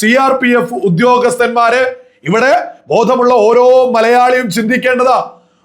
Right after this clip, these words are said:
ഒരു, ഒരു പാർട്ടി ഓഫീസിൽ നമ്മുടെ രാജ്യത്തെ ഒരു അന്വേഷണ ഏജൻസി റെയ്ഡ് നടത്തുമ്പോൾ തോക്കുധാരികളെ അവിടെ നിർത്തണമെങ്കിൽ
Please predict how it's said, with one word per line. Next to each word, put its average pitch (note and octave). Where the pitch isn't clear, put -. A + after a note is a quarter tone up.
ഒരു, A#3
ഒരു C#4+
പാർട്ടി A#3
ഓഫീസിൽ A3+
നമ്മുടെ A#3
രാജ്യത്തെ B3
ഒരു A#3+
അന്വേഷണ B3
ഏജൻസി A#3
റെയ്ഡ് A3+
നടത്തുമ്പോൾ A#3+
തോക്കുധാരികളെ B3+
അവിടെ A#3+
നിർത്തണമെങ്കിൽ A#3